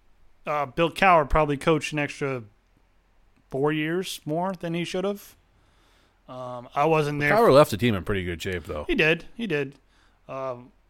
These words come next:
Speaker 1: reportedly, Chuck Noll probably should have moved on a few years before he did. I don't know. I wasn't, obviously, I wasn't around then, but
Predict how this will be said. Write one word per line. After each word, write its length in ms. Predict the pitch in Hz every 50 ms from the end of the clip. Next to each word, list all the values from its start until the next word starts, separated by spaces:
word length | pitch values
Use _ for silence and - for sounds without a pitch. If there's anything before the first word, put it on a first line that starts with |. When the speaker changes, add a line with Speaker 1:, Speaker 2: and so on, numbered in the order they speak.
| _ -
Speaker 1:
reportedly, 640 | 117 - 165 170 175 180 170 180 170 165 160 147 -
Chuck 240 | - 175 170 -
Noll 180 | 165 151 156 160
probably 560 | 156 - 156 151 151 147 143 139 143 147 143
should 320 | 135 - - - - 156 151
have 480 | 151 139 131 123 117 - - - - _ _ _ _ _ _ _ _ _ _ _ _ _ _ _ _ _ _ _ _ _ _ _ _ -
moved 280 | 143 160 170 165 143 147
on 500 | 160 160 160 156 151 147 147 143 135 127 - _ _ _ _ _ _ _ _ _ _ _ _ _ _ -
a 100 | 127 113
few 200 | - 156 165 165
years 240 | 165 156 151 147
before 400 | 127 - 143 - - 160 156 147
he 160 | 131 127 156 160
did. 300 | 165 170 175 185 185 - _ _ _ _ _ _ _ _ _ _ _ _
I 80 | 147 151
don't 120 | 160 156 160
know. 140 | 165 170 175
I 120 | 160 156
wasn't, 340 | 160 156 156 143 135 160 -
obviously, 460 | 131 127 127 131 139 - - 139 123
I 40 | 120
wasn't 360 | 123 127 131 131 120 127 123
around 300 | 123 135 151 175 196 202
then, 240 | 202 208 220 220 208 -
but 260 | - 143 131 127 123